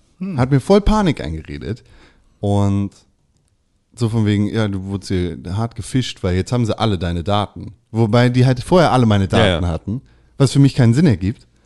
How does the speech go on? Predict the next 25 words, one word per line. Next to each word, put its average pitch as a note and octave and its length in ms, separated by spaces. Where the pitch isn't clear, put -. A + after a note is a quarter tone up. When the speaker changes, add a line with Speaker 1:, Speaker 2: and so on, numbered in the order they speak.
Speaker 2:
Und, G#2+ 520
äh, F#2+ 300
d-, - 180
zack. - 380
Speaker 1:
Mhm. G2 280
Speaker 2:
So, F2 320
hab - 180
die A#2+ 100
Nummer A#2+ 300
nochmal E3+ 300
gegoogelt D#3+ 480
und A#2 140
dann A2+ 220
waren A2 200
da G#2+ 100
irgendwie G#2 300
siebenundsiebzig A2 840
negative B2 600
Benachrichtigungen A#2 920
darüber, A2+ 340
dass G#2 140
diese F#2+ 180
Nummer F#2 260
scheiße - 360
ist. - 220